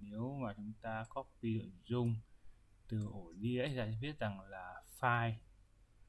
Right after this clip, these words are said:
repo bằng file hai chấm chéo chéo, à, repo B O S chắc là mao cái, ờ,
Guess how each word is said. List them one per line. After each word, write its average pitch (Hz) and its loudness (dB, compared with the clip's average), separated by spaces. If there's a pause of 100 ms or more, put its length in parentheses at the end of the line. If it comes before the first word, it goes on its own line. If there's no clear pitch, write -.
(120)
repo 127 4
bằng 104 2 (160)
file 117 4
hai 113 0
chấm 110 -4
chéo 101 -8 (100)
chéo, 107 -2 (840)
à, 98 -10 (520)
repo 110 0
B 110 -8
O 107 -2
S - -12
chắc - -8
là 107 -4
mao 123 6
cái, 127 -4
ờ, 120 -4